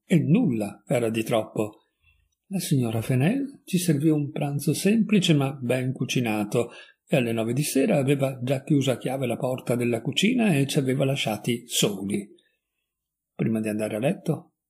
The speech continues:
passeggiammo per il giardino, congratulandoci con noi stessi per la nostra fortuna.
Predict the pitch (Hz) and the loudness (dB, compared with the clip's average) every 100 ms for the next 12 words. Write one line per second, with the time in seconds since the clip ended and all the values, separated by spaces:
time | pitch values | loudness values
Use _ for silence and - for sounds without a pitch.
0 | - 175 - 208 139 135 127 131 131 - | -6 -6 0 0 2 0 0 2 2 2
1 | 131 131 127 135 120 135 131 135 135 - | 2 2 2 0 2 4 4 4 0 -8
2 | _ _ _ - 208 180 202 226 220 226 | _ _ _ 0 4 4 4 0 0 2
3 | 214 190 202 196 190 180 190 185 - 113 | 4 4 2 4 4 6 6 4 2 -2
4 | - - 120 123 117 120 123 - 127 113 | 0 -2 0 0 2 0 0 0 -2 0
5 | 123 113 120 117 117 | -2 -2 0 0 -2